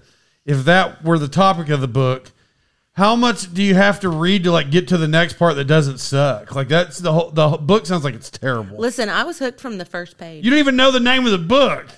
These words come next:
Speaker 2: Someday, maybe.
Speaker 1: If that's the name, that's a different name than you just said. You first said it was Someday. So what's the
Speaker 2: I think it's Someday Maybe. But I don't have to know the title to know the book.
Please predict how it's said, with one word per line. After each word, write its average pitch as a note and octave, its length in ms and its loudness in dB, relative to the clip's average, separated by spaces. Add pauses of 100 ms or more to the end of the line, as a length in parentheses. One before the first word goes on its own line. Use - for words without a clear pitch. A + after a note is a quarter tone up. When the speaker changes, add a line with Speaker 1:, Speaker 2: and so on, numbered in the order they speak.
(120)
Speaker 2:
Someday, C4 540 -2
maybe. A#3+ 640 -4 (1900)
Speaker 1:
If A#3+ 240 -2
that's C4+ 300 2
the B3+ 240 -2
name, A3 600 2
that's A#3 400 2
a B3+ 80 4
different A#3 400 2
name G3+ 220 4
than G#3 160 4
you G#3 140 4
just G#3 300 2
said. A3+ 300 2
You D#3+ 80 0
first A#3+ 320 4
said F3 140 0
it G3 40 0
was G3 140 -2
Someday. D#3 520 0
So F3 180 -6
what's G3+ 300 0
the G3+ 320 -4
Speaker 2:
I A3 80 -10
think D4 160 -8
it's F#4 120 -14
Someday B3+ 360 -6
Maybe. B3 280 -8
But F#4 200 -2
I A4+ 40 0
don't A#4+ 140 -2
have B4+ 100 2
to B4+ 100 -6
know C5 180 4
the B3 80 -4
title G#4 400 2
to E4+ 120 -2
know F#4+ 160 0
the E3 460 -12 (100)
book. A4+ 360 -2